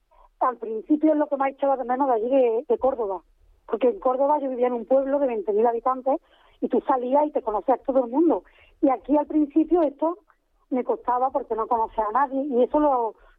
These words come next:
lo, lo echaba mucho en falta. Y ahora, eh, se lo digo mucho a mi madre, digo, "Es que yo ahora voy por Terrassa y es como un pueblo", porque, sobre todo por barriada, todo el mundo se conoce, ¿no?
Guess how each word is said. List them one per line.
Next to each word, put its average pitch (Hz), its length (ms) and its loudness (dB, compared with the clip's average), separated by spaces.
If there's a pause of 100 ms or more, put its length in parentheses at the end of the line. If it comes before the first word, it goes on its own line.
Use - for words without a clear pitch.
lo, 240 340 2
lo 208 80 -2
echaba 254 220 -2
mucho 262 220 -4
en 240 100 -4
falta. 233 360 -2 (460)
Y 240 120 2
ahora, 339 460 0 (460)
eh, 294 180 2
se - 80 -2
lo 240 60 2
digo 254 140 0
mucho 285 240 -2
a - 20 -8
mi 262 80 -4
madre, 277 300 0
digo, 240 160 0
"Es 240 80 -2
que 311 100 -4
yo 294 60 2
ahora 311 140 0
voy 302 80 -4
por 294 140 -2
Terrassa 247 380 -4
y 285 40 4
es - 80 -6
como 294 180 -2
un 254 80 -10
pueblo", 262 460 2 (360)
porque, 233 680 0 (560)
sobre 247 180 0
todo 277 240 2
por 262 240 -2
barriada, 240 720 -2
todo 240 140 -4
el 240 40 -2
mundo 269 260 -2
se 262 120 0
conoce, 240 460 0
¿no? 247 180 0